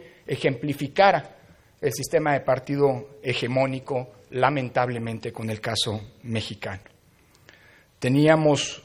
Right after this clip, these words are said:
un sistema, pues, estático, de partidos estático y endogámico. Un sistema en donde el pluralismo era testimonial, a pesar de que el mismo desbordaba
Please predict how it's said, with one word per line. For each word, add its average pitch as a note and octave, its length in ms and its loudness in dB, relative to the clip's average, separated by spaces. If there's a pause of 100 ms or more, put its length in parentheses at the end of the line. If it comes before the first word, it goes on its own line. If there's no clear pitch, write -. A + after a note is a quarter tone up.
un C3 160 -2
sistema, C3+ 640 0
pues, C#3+ 240 2
estático, - 640 -4
de A2+ 80 -2
partidos C#3+ 420 -2
estático D3+ 640 -2
y C3 100 -6
endogámico. A#2+ 720 0 (720)
Un C3+ 100 2
sistema E3+ 680 2
en C3 120 -6
donde B2 200 -4
el B2+ 80 -8
pluralismo D3+ 800 -2 (180)
era D#3 220 6
testimonial, C#3+ 800 0 (340)
a - 140 0
pesar D3+ 320 4
de E3+ 100 0
que C3+ 120 -6
el B2 80 -4
mismo E3 280 -2
desbordaba B2+ 800 4